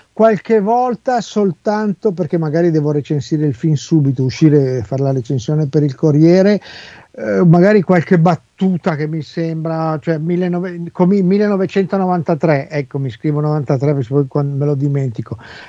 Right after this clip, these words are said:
ma no, la prima volta voglio vedermi il film, eh, così, come un vero spettato-, da s-, da spettatore.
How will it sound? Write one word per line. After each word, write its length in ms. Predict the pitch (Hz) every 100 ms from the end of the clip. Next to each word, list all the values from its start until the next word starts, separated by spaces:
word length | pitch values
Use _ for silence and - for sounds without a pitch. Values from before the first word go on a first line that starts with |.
| -
ma 760 | 139 151 151 147 143 143 143 143
no, 320 | 147 135 131
la 180 | 139 139
prima 300 | 151 196 190
volta 400 | 170 190 180 190
voglio 300 | 165 156 151
vedermi 420 | 147 147 151 156
il 100 | 143
film, 460 | - 147 143 143 143
eh, 880 | 139 135 131 127 123 120 120 117 113
così, 400 | - 135 110 107
come 200 | - 139
un 180 | 139 139
vero 180 | 139 151
spettato-, 640 | - - 135 - 139 -
da 180 | 127 175
s-, 120 | 143 -
da 320 | 147 208 214
spettatore. 960 | - - 185 - 170 - 131 120 117